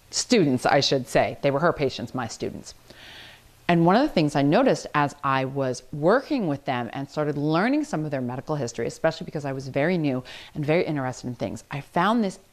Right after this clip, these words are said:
absolutely amazing corollary that didn't make any sense to me. These women all had either partial or all of their thyroid removed for Hashimoto's, as well as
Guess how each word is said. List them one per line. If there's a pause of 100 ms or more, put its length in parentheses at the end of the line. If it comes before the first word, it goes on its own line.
(120)
absolutely
amazing
corollary (380)
that (380)
didn't
make
any
sense
to
me. (1500)
These
women (320)
all
had
either (120)
partial (380)
or
all
of (160)
their
thyroid
removed
for
Hashimoto's, (260)
as
well
as